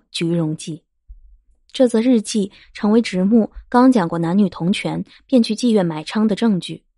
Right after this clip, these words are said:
为此，后来的女性主义者们批评他言行不一。可是，对直木本人来说，这种行为不是什么自我矛盾。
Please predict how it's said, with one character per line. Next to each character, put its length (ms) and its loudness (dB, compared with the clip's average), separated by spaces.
为 160 -2
此， 240 -6
后 180 0
来 140 2
的 100 2
女 140 4
性 240 0
主 160 -6
义 120 -10
者 160 -8
们 180 -8
批 240 -6
评 240 -8
他 280 -10
言 200 -6
行 180 -10
不 160 -8
一。 300 -10
可 200 -10
是， 220 -8
对 100 0
直 160 0
木 140 4
本 200 -4
人 160 -4
来 160 -4
说， 300 -6
这 120 -2
种 140 2
行 240 -4
为 260 -4
不 120 -4
是 140 -2
什 120 -4
么 80 -4
自 160 -2
我 140 0
矛 260 -10
盾。 260 -4